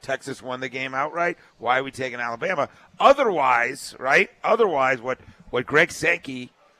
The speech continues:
literally will lose his mind. There'll be no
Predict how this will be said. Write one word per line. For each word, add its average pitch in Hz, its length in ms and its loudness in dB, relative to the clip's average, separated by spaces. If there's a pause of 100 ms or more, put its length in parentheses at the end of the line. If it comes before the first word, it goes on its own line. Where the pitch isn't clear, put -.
(240)
literally 135 800 0
will 127 360 -2
lose 143 260 -4
his 120 180 -12
mind. 127 400 -2 (260)
There'll 135 180 -4
be 123 200 -10
no 156 520 2